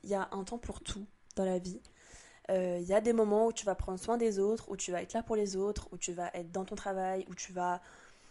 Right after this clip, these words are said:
voilà, passer des, du temps avec tes proches, et cetera. Mais tu dois aussi avoir tes moments à toi, pour toi. Parce que c'est vraiment super important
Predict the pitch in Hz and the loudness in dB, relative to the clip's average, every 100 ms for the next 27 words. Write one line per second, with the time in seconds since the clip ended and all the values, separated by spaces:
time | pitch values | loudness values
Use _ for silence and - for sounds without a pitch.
0 | - - - - 185 208 175 - - - | -18 -18 -20 -10 4 4 4 -4 -20 -20
1 | - 220 214 220 208 208 180 190 - 220 | 4 6 6 4 6 6 4 -2 4 4
2 | 220 202 190 - 190 - 208 208 196 190 | 6 4 2 -2 -4 2 2 4 -2 -4
3 | 190 180 185 226 - 202 196 196 185 190 | -2 0 4 2 2 -2 0 -2 -2 0
4 | 185 - 226 - 190 185 202 - 196 190 | 0 -2 -4 -2 -2 2 0 0 -2 0
5 | 196 220 196 185 - 190 185 - - _ | 0 0 -2 -6 -6 -2 -2 -4 -16 _
6 | - - - - - - _ _ _ _ | -10 -8 -6 -6 -8 -10 _ _ _ _
7 | - _ - - 196 - 185 185 185 185 | -20 _ -20 -8 -6 -6 -6 -4 -2 0
8 | 214 214 - 202 202 196 185 185 - 190 | 0 -2 -6 -4 -2 -2 -4 -8 -4 -4